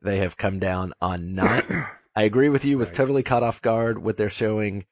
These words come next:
Speaker 1: uh, in South Bend last week, but I just, I think I, I, well, let me start over. I have seen what a visiting team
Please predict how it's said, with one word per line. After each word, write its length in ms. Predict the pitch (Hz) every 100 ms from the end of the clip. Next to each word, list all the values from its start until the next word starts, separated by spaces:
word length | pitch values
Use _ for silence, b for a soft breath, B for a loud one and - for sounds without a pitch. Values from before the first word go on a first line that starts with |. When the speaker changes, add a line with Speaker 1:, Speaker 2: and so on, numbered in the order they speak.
| _ _ -
Speaker 1:
uh, 280 | 92 90 92
in 160 | 107 107
South 340 | - 104 -
Bend 420 | - 101 101 101 -
last 340 | 95 104 101 -
week, 320 | 101 104 - _ _ _ _
but 600 | 92 92 120 101 90 - _ _ _ _ _ _ _ _ _ _ _ -
I 180 | 117 123
just, 320 | 120 113 -
I 120 | 107 110
think 380 | - 113 107 -
I, 260 | 98 95 98
I, 220 | 104 101 - - -
well, 240 | 90 90 _ _ _ _ -
let 100 | 90
me 60 | 87
start 200 | - -
over. 240 | - 82 _ _ _ _ -
I 120 | 107
have 160 | 110 95
seen 540 | - 135 135 135 131
what 540 | - 110 113 107 - _ _ _ _ _ _ _ _ _ _ 110
a 540 | 104 101 98 98 98
visiting 720 | 101 110 110 110 107 101 104 _
team 480 | - 110 110 117